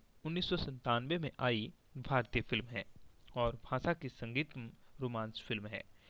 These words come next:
फिल्म एक संगीत मंडली के सदस्यों के प्रेम जीवन का अनुसरण करती है, जिसमें कि लीड रोल में आपको दिखाई देंगे माधुरी दीक्षित और करिश्मा कपूर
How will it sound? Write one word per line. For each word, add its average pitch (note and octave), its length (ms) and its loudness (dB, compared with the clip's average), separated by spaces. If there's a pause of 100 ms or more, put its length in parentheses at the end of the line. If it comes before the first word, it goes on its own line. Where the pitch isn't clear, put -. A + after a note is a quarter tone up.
(360)
फिल्म G#3 360 2
एक F#3 220 4
संगीत B2 540 -6
मंडली A#2+ 380 0
के D#3+ 140 -2
सदस्यों A#2 460 -6
के D#3 120 -4
प्रेम A#2 300 -4
जीवन A#2+ 280 -6
का A2 220 2 (320)
अनुसरण C3 380 -4 (100)
करती A2+ 280 -2
है, - 160 -2 (380)
जिसमें F#3+ 280 0
कि G3+ 120 0
लीड B2+ 340 4
रोल C3+ 220 2
में C#3 200 -2
आपको A#2+ 340 -2
दिखाई C3 400 2
देंगे D3 360 0 (360)
माधुरी A#2 460 2
दीक्षित A#2 380 0 (200)
और C3+ 220 6 (100)
करिश्मा A2+ 400 -2
कपूर G#2+ 400 -6